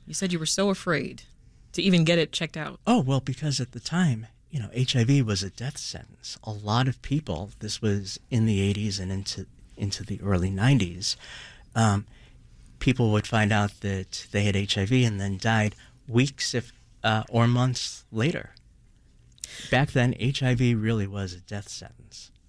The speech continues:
Speaker 1: Yeah. A-, and I also understand that you don't want to only talk about the past, right? You've been continu-,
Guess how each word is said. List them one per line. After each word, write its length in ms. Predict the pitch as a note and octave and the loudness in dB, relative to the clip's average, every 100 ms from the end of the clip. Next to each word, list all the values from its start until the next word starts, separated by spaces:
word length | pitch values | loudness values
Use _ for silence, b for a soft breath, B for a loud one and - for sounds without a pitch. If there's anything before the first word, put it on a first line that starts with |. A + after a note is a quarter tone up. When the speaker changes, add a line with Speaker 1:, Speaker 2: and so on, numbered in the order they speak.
| _ | _
Speaker 1:
Yeah. 280 | F#3+ F3+ E3 - _ _ _ - - B B B | -2 -2 -2 -8 _ _ _ -18 -18 B B B
A-, 60 | F#3+ | 2
and 260 | F3 E3+ | 4 4
I 120 | E3 | 4
also 260 | F3 F#3+ G#3+ | 4 2 2
understand 500 | F3+ D3+ - D3 C#3+ | 2 0 -2 -2 -2
that 100 | C#3+ | -2
you 260 | D#3+ F#3+ A3 | 0 0 2
don't 360 | G3+ F3+ E3+ - | 4 4 0 -4
want 400 | D#3+ D#3+ D#3+ - | -10 -2 -2 0
to 680 | - D3 C#3 C3+ C3+ C#3+ C#3+ - | -4 -4 -4 -4 -6 -8 -12 -2
only 320 | E3 E3 D#3 | 2 4 4
talk 260 | - D3 | 0 -4
about 240 | - C3+ G#2+ | -2 -2 -4
the 80 | C#3 | -6
past, 400 | - C3 B2+ - | -8 -8 -6 -4
right? 100 | C#3+ | -2
You've 220 | D#3+ F3 | 2 2
been 140 | E3+ | 2
continu-, 640 | D#3 D3 - F#3+ E3+ D3+ | 0 -4 0 2 2 -2